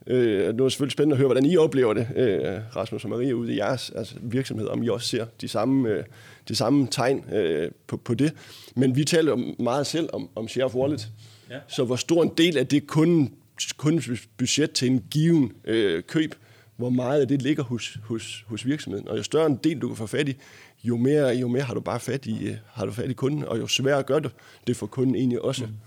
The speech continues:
Speaker 1: at flytte,
Speaker 2: Mm.
Speaker 1: øh, flytte et andet sted hen.
Speaker 2: Og det er jo smart det her med at lave et, et abonnementsværditilbud, som på en eller anden måde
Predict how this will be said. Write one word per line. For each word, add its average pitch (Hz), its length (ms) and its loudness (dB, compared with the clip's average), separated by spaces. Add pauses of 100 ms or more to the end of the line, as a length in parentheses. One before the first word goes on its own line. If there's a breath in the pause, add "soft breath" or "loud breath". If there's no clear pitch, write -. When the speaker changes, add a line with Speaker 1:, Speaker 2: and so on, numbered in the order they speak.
(200)
Speaker 1:
at 104 60 -10
flytte, - 240 -8
Speaker 2:
Mm. 123 100 -4
Speaker 1:
øh, - 180 -8
flytte 107 240 -8
et 107 40 -8
andet 110 140 -10
sted - 160 -10
hen. 107 140 -14 (420 loud breath)
Speaker 2:
Og 123 100 -6
det 123 60 0
er 117 40 0
jo 110 40 -4
smart 160 300 0
det 170 80 0
her 165 120 2
med 135 160 2
at 139 120 2
lave 120 300 -4
et, 123 200 -12
et 123 140 -6
abonnementsværditilbud, 117 1040 -6
som 113 240 -8
på 139 100 -6
en - 40 -2
eller 135 140 0
anden 120 100 0
måde 127 240 0